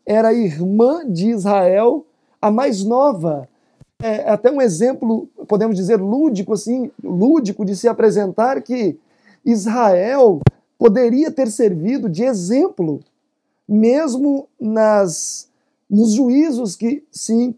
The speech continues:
que, mesmo nos juízos que vieram sobre ele. Mas a sua irmã mais nova, Judá, não se atentou.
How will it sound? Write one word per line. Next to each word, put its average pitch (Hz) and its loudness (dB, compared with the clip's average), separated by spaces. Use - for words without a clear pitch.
que, 202 -2
mesmo 254 2
nos 254 -2
juízos 254 0
que 240 -6
vieram 233 2
sobre 254 0
ele. 254 0
Mas 214 2
a 226 2
sua 294 2
irmã 240 2
mais 247 0
nova, 180 4
Judá, 208 2
não 220 4
se 233 -4
atentou. 196 -4